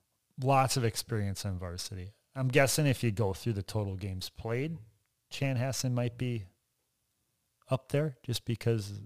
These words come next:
not much left. Um, and that year of development, especially in between sophomore and junior year, is huge. Not as big in between junior and senior. Um,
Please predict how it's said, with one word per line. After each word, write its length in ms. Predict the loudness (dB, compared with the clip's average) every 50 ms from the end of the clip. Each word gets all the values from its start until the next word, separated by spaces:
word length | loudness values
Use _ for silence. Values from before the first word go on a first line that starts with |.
| -14 -12 -6
not 280 | -4 -2 -2 -2 0
much 280 | 0 0 0 0 -2 -4
left. 400 | -2 0 0 -2 -2 -4 -10 -20 -20 _ _ _ _ _ _ _ _ _ _ _ _ _ -20 -20 -20 -20 _ _ _ _ -2
Um, 320 | 2 2 4 4 2 2 0 0
and 140 | 2 4 4
that 200 | 4 4 4 2
year 340 | 2 2 4 4 6 6 6
of 120 | 4 4
development, 760 | 4 2 2 4 4 4 4 4 2 0 0 0 0 0 -4 -10 -12 _
especially 540 | -6 -6 -4 -4 -4 -4 -4 -4 -2 -2 -2
in 60 | -2
between 320 | -2 -2 -2 -2 -2 -2 -4
sophomore 500 | -4 -4 -4 -6 -6 -4 -4 -2 -2 0
and 100 | -2 -2
junior 320 | -2 0 0 0 0 0
year, 280 | 0 0 0 -2 -2 -4 -8 _ _ _ _ _ _ _ _ _ _ _ -4
is 180 | -2 0 0
huge. 540 | -2 0 0 0 0 0 -4 -12 -18 -20 -20 -20 _ _ _ _ _ _ _ _ _ _ _ _ _ _ _ _ _ _ _ _ -4
Not 180 | -4 -2 -2
as 80 | -2 -4
big 260 | -2 -2 -2 0 0
in 80 | 0 -2
between 520 | -2 -2 -4 -4 -2 -2 -2 -2 -4 -6 -10 _ _
junior 360 | -8 -4 -2 0 0 0 -2
and 160 | -2 -4 -4
senior. 420 | -4 -4 -4 -4 -6 -6 -8 -14 -20 _ _ _ _ _ _ _ _ _ _ _ _ _ _ _ _ _ _ _ _ _ _ _ _
Um, 560 | -2 0 2 2 4 2 2 0 0 -2 -6